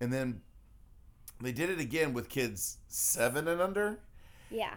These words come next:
Speaker 2: <laughs>
Speaker 1: But this time it wasn't any easier. They let out two sheep,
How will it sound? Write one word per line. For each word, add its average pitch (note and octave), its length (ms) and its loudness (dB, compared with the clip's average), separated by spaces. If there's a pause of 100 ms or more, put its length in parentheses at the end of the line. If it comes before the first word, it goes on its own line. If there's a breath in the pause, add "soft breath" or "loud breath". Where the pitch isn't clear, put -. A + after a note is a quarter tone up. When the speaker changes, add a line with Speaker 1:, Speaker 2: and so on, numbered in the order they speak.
Speaker 2:
<laughs> D4 100 -4
Speaker 1:
But - 320 6 (160)
this G#3+ 240 2
time A3+ 200 8
it G3 40 2
wasn't G3 220 2
any F#3+ 180 2
easier. F3+ 380 2
They D3+ 100 2
let G3 160 4
out F3 180 6
two F3+ 180 0
sheep, E3 540 -2